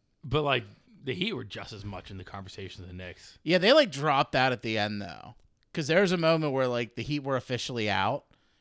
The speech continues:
Speaker 2: and it seemed, and we were always saying, like, it seems like you were gonna get Durant, and then we were gonna get Spider.
Speaker 1: Yeah.
Speaker 2: But then Durant ended up staying, and then
Speaker 1: Well, then the
Speaker 2: Spider
Speaker 1: Heat, I think the Heat went back in after Durant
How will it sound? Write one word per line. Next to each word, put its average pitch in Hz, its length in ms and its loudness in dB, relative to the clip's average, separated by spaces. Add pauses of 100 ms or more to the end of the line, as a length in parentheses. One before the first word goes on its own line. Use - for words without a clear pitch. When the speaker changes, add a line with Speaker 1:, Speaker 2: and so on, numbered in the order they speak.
Speaker 2:
and 123 140 -4
it 120 80 -4
seemed, 123 420 -4
and 131 120 -2
we 147 100 2
were 151 120 4
always 131 240 -2
saying, 127 240 -2
like, 110 140 -4
it 110 120 -8
seems 117 220 -6
like 104 100 -4
you 110 100 -4
were 113 80 -4
gonna 107 140 -4
get 101 180 -4 (760)
Durant, 113 580 -2
and 107 180 -6
then 104 140 -6
we 107 120 -6
were 104 100 -4
gonna 101 180 -4
get 101 160 -10
Spider. 101 520 -10 (120)
Speaker 1:
Yeah. 107 400 -12 (240)
Speaker 2:
But 139 140 0
then 127 260 -2
Durant 120 380 -2
ended 110 260 -6
up 98 100 -8
staying, 135 680 0 (460)
and 123 200 -8
then 113 260 -4
Speaker 1:
Well, 151 80 -2
then 151 120 0
the 135 60 -2
Speaker 2:
Spider 127 240 0
Speaker 1:
Heat, 98 200 -12
I 127 80 -2
think 180 140 0
the - 60 -10
Heat 147 200 -6
went 117 160 -8
back 110 280 -8
in 135 120 -6
after 98 280 -12
Durant 98 320 -16